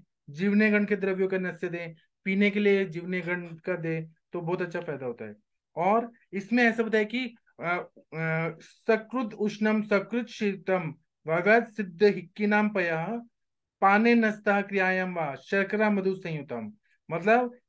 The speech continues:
हमें चिकित्सा में क्या करना है कि एक बार ठंडा पानी पिलाना है, फिर थोड़ी देर बाद गर्म पानी पिलाना है, फिर ठंडा पानी, फिर गर्म पानी।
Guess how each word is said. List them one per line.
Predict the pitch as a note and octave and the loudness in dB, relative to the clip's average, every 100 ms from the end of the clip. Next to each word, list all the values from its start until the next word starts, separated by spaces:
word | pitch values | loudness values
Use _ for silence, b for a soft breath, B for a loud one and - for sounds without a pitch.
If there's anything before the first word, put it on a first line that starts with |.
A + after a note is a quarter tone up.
| _ - | _ -10
हमें | D#3+ G3+ A#3+ B3 | -2 2 2 0
चिकित्सा | - G3 G#3 - A3+ | -6 -10 -10 -2 2
में | A#3 A3 | 2 2
क्या | G#3+ | 2
करना | G3+ G3+ | 2 0
है | G3+ | -2
कि | G3 G#3 | -4 -2
एक | F#3+ F#3 | 0 0
बार | G#3 | -2
ठंडा | G#3 F3 F3 | -4 -4 -2
पानी | G3+ A3 | 0 0
पिलाना | G#3+ A3 A3 | 0 0 0
है, | G3+ C#3+ _ _ - | -4 -6 _ _ -10
फिर | G#3+ A3 | -8 0
थोड़ी | A3 | 0
देर | G#3+ | 4
बाद | A3 G#3 | 2 2
गर्म | F#3 F#3 | 0 0
पानी | D#3+ D3 | -4 -8
पिलाना | C#3 B2+ A#2 | -8 -8 -8
है, | |
फिर | A2+ _ _ G3+ | -12 _ _ -14
ठंडा | G3 F#3+ G#3 | -6 0 2
पानी, | G#3+ G#3+ A3 | 2 2 0
फिर | A3+ G#3 | -2 -2
गर्म | F3+ E3+ | -2 -4
पानी। | E3 C#3 A#2+ | -6 -6 -10